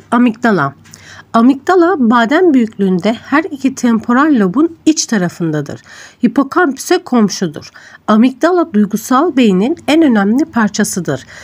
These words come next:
Yapılan çalışmalarda amigdalası olmayan veya zarar gören insanlarda duygusal körlük olduğu saptanmıştır. Bu insanlar olaylar karşısında korku, üzüntü gibi duygusal tepkileri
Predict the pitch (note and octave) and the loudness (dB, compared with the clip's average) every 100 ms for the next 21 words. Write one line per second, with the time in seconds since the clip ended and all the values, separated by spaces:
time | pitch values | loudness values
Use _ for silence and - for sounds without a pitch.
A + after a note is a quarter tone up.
0 | - - A#3+ C4 C4 F4+ F4 D4 B3+ - | -14 -2 0 2 0 0 0 -2 -2 -2
1 | G3+ F3 D#3 D#3+ F#3+ - F#3 G3 - E4 | -2 0 -2 -2 -6 -2 -2 -2 2 2
2 | D4 - - G#3 C4 C4 F#3 D3 D3+ F3 | 2 0 -4 2 4 4 2 0 0 0
3 | G3 F3 D3+ E3+ F#3 C4+ E4 C4 G#3 - | 0 -2 -2 -2 2 0 0 0 0 0
4 | F#3+ E3 F3 E3+ E3 D#3 D3+ G#3+ A#3 G3+ | -4 -2 -2 -2 -2 -4 -4 -2 2 2
5 | F#3+ G3 - D4+ D#4 B3 A3 G#3+ - F3+ | 2 0 0 -2 0 0 2 0 -2 -4
6 | D#3+ F3+ D4 - A3 _ G#3+ F#3+ E3+ - | -2 -2 -4 -2 -4 _ -2 -2 -4 -6
7 | D3 A#2+ - - - - - E4 E4+ B3+ | -8 -10 -14 -20 -20 -10 -2 2 2 0
8 | - G#3 F#3+ G#3+ C4 A3 F3+ F3+ A#3+ D#4 | 0 0 2 0 0 0 0 0 -2 0
9 | B3+ G#3 - - F3 E3 G3+ - G#3+ G#3 | -2 -2 -4 -4 -2 -2 -4 -4 0 0
10 | G#3+ A3+ A3+ G#3 E3+ G#3 - D#4+ A#3 E3+ | 0 -6 -2 -2 0 0 -2 -2 -2 0
11 | G3 F#3+ G3+ - C#4 D4 A#3+ A3+ - E3+ | 0 0 -2 -2 -2 -2 -4 -6 -4 -4
12 | F#3 | -2